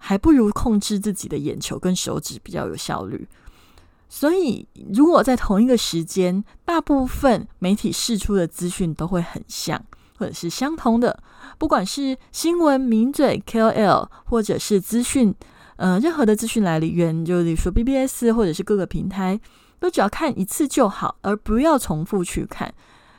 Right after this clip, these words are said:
那如果你真的，真的很想要知道最新的讯息，其实正常，我也会嘛，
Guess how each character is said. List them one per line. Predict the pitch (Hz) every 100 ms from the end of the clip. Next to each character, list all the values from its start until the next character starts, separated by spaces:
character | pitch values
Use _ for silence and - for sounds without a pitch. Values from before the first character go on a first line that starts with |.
| -
那 | 392
如 | 311
果 | 339
你 | 165
真 | - 320 370
的， | 349 262
真 | - 285
的 | 285
很 | 220 185 196
想 | - 214
要 | 165 175
知 | - 185
道 | 214 190 - -
最 | - 226
新 | - 233
的 | 190
讯 | - 214 180
息， | - 147
其 | - 208
实 | 262 254 262 -
正 | 277 208
常， | - 151 170
我 | 160
也 | -
会 | 247 196
嘛， | 151 -